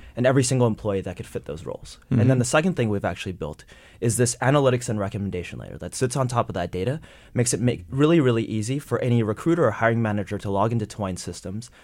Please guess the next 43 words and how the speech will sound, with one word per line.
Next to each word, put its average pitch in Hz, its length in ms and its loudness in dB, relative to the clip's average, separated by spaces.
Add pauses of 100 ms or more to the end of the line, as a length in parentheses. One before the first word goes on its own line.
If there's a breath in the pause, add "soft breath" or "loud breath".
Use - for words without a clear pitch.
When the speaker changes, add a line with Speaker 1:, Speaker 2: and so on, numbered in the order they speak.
(200 loud breath)
Speaker 1:
essentially 123 380 2
see, 113 260 -2
he-, - 220 -4
"Hey, 123 220 0
here 120 200 2
are 135 40 2
the 139 120 2
roles 104 320 2
or 98 60 0
requisitions 101 560 -4
that 92 120 -6
I'm 92 100 -6
recruiting 139 340 -2
for. 127 320 -4 (320 loud breath)
Here's 127 320 2
this 127 200 -4
algorithmically 127 680 0
generated 104 480 -2
smart - 400 -2
list 95 220 -6
of 90 100 -12
five, 110 480 -4
ten 101 320 -6
recommendations 95 680 -8
of - 100 -10
people 90 240 -10
I 87 60 -8
should 85 160 -14
be 87 80 -10
tapping - 340 -16
for - 100 -20
those - 160 -14
roles." - 320 -18 (420 loud breath)
It's - 120 -16
really, 147 220 6
really 151 100 8
important 117 420 0
for 95 200 -4
us 98 180 -2
to - 100 -12
build 104 240 0
this 98 140 -6
because 95 460 -8